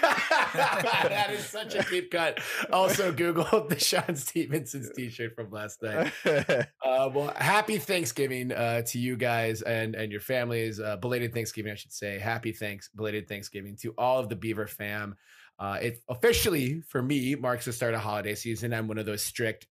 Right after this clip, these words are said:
Speaker 1: "It doesn't start until the day after Thanksgiving" type people. And I know we're all thinking about what to get our friends and loved ones for Christmas this year.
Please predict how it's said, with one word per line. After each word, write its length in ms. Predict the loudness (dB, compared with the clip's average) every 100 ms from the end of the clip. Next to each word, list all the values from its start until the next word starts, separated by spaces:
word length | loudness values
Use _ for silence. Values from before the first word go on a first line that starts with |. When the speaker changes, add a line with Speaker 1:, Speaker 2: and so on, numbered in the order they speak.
| -14
Speaker 1:
"It 100 | -4
doesn't 260 | -2 -2 -6
start 360 | -4 0 0
until 260 | -2 -6 -4
the 100 | -6
day 300 | -4 -2 -2
after 340 | -2 -6 -6
Thanksgiving" 720 | -8 -8 -10 -8 -6 -4 -4 -6
type 300 | -4 -4 -4
people. 500 | -6 -4 -2 -2 -4 -12 -14 -8
And 680 | -2 2 4 4 2 2 0 -4 _ _
I 120 | -4 -2
know 220 | 0 2
we're 140 | 2
all 180 | 4 2
thinking 420 | 0 -4 -4 -2
about 360 | 0 2 0 0
what 320 | 0 -2 -2
to 100 | -4 -2
get 500 | 2 4 4 2 0
our 140 | -4
friends 380 | 0 0 0 0
and 120 | 0
loved 240 | 2 0 0
ones 360 | -4 -2 -4
for 120 | -4 -4
Christmas 480 | -2 -4 -2 -4
this 260 | -2 -4 -4
year. 380 | -4 -4 -4